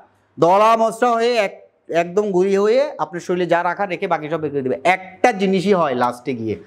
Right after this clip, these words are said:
তিনটা জিনিসের, সব জিনিস আপনি যাই খান, দিন শেষে শুধু এটিপিটা, Carbon dioxide, water,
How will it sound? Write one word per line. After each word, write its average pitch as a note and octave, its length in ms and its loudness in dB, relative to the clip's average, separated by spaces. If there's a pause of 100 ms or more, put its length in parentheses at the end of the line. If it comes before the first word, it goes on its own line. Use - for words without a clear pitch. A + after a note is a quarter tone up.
(160)
তিনটা E3+ 320 2
জিনিসের, E3 480 0 (320)
সব G3+ 460 2
জিনিস F#3+ 160 2
আপনি E3 220 -2
যাই A#3 340 2
খান, D3+ 260 -2 (360)
দিন E3 200 0
শেষে A#3+ 380 0 (1200)
শুধু B3 220 4
এটিপিটা, - 460 -2 (1120)
Carbon E3 240 2
dioxide, G3 520 0 (760)
water, G3 800 -2